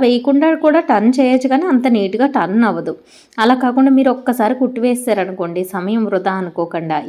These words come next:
ఇదే మీకు టైమ్ సేవ్ అనమాట. నీట్‌గా తిరిగిపోతుంది మొత్తం లైనింగ్ అనేది, సారీ, పట్టీ అనేది ఆటోమేటిక్‌గా లోపలికి నీట్‌గా తిరిగిపోతుంది.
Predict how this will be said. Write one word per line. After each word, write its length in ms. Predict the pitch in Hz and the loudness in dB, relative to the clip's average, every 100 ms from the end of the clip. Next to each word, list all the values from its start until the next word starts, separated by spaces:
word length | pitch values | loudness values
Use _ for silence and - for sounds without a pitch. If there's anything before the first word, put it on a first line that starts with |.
| 190 | 0
ఇదే 120 | 294 | 2
మీకు 160 | 294 269 233 | 2 0 0
టైమ్ 180 | 180 190 190 | 0 -2 -6
సేవ్ 160 | 165 175 | -6 -6
అనమాట. 240 | 170 165 - 214 | -10 -10 -10 -6
నీట్‌గా 380 | 208 247 254 269 202 | -2 0 2 0 0
తిరిగిపోతుంది 560 | 185 185 185 185 180 180 | -2 0 -2 -4 -6 -8
మొత్తం 260 | 170 - 190 175 | -12 -8 -6 -6
లైనింగ్ 340 | 175 180 180 | -6 -8 -10
అనేది, 260 | 180 180 302 - - - - - | -8 -4 -4 -4 -12 -20 -20 -4
సారీ, 240 | 202 185 185 | 0 0 0
పట్టీ 220 | 190 190 214 | -4 0 -2
అనేది 220 | 202 202 339 | 0 -2 -2
ఆటోమేటిక్‌గా 480 | 208 196 190 190 240 262 | -2 -2 -4 -2 0 0
లోపలికి 320 | 175 202 269 233 | 0 -2 0 0
నీట్‌గా 280 | 185 202 214 | 0 -4 -2
తిరిగిపోతుంది. 580 | 190 175 175 170 165 | -4 -4 -8 -8 -14